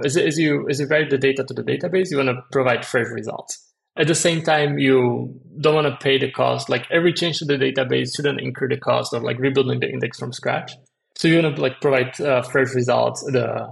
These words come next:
like, cost-efficient manner. And also, I think just the developer experience of building a generative A I application or an M L application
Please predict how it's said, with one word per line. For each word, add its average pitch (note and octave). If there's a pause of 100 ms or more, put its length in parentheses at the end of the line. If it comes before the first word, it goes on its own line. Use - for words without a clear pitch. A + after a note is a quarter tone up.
(140)
like, -
cost-efficient B2+
manner. C#3 (320)
And D#3
also, F3+
I F3+
think F#3+
just D#3+
the F3
developer E3
experience C3+
of B2+ (240)
building C3+
a C3+
generative C3+
A B2
I B2
application B2+
or B2
an C3+
M D3
L C3+
application C3